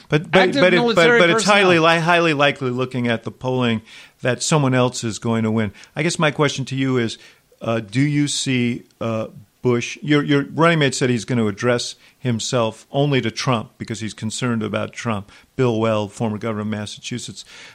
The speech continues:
Speaker 1: Uh, but you, you don't feel that way. You
Speaker 2: You know, I've never been a rock thrower, also. Uh, I don't know if you know this. I, I, I did not mention, when I ran for governor of New Mexico two cycles, I did not mention my opponent in print, radio, or television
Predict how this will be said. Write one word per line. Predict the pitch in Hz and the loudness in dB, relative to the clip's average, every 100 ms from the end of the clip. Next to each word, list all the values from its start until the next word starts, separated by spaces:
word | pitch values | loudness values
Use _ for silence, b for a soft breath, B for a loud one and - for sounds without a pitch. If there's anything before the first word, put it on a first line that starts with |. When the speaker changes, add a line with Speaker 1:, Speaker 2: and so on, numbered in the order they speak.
| B | B
Speaker 1:
Uh, | 139 123 113 113 - - - - | -6 -2 0 -2 -8 -20 -20 -4
but | 127 131 - | -2 -2 -8
you, | 147 147 | -8 -4
you | 170 151 170 | -4 -2 0
don't | 160 139 | 2 2
feel | 127 - 143 113 | 0 2 2 2
that | 98 98 | -4 -8
way. | 101 101 | -10 -10
You | 131 127 - B B B | -6 -6 -6 B B B
Speaker 2:
You | 320 | -8
know, | 320 247 | -4 -4
I've | - 202 | -2 0
never | 165 185 202 180 | 2 2 4 4
been | 156 | 4
a | 135 | 2
rock | 113 117 120 113 | 2 4 2 0
thrower, | - 113 98 78 80 - | -10 -8 -8 -8 -16 -10
also. | - 120 - - 87 95 | -2 -2 -2 -6 -10 -14
Uh, | 127 - - - - | -14 -14 -18 -14 -6
I | |
don't | 190 120 | -2 0
know | 117 | 0
if | |
you | 110 | 0
know | 107 113 113 | 0 0 0
this. | 95 - | -2 -6
I, | - 78 113 110 - 208 - - | -6 -6 -6 -8 -8 -10 -12 -8
I, | 190 | -6
I | |
did | 208 165 | -6 -6
not | 147 156 - | -2 -4 -4
mention, | 123 143 156 - 131 117 113 131 | -6 -4 -2 -4 -4 -8 -10 -14
when | 143 139 | -8 -6
I | 135 | -4
ran | 151 175 170 | -2 -4 -4
for | 139 | -6
governor | 117 131 139 139 | -2 -2 -2 -6
of | |
New | 127 120 | -4 -4
Mexico | 120 - - 120 | -4 -4 -6 -6
two | 117 170 | -6 -4
cycles, | 156 - 104 95 92 104 - | -2 -2 -2 -6 -14 -18 -8
I | 151 | -4
did | 147 139 | -4 -2
not | 156 127 | -4 -2
mention | 127 139 - 120 | -2 -2 -4 -6
my | 117 110 | -4 -4
opponent | 104 - 120 117 101 98 | -6 -6 -6 -4 -6 -8
in | 101 95 | -10 -10
print, | - 135 127 | -4 -4 -4
radio, | 117 113 113 110 | -6 -4 -2 -2
or | 101 | -4
television | 95 104 95 87 87 - 87 | -8 -10 -10 -10 -10 -10 -12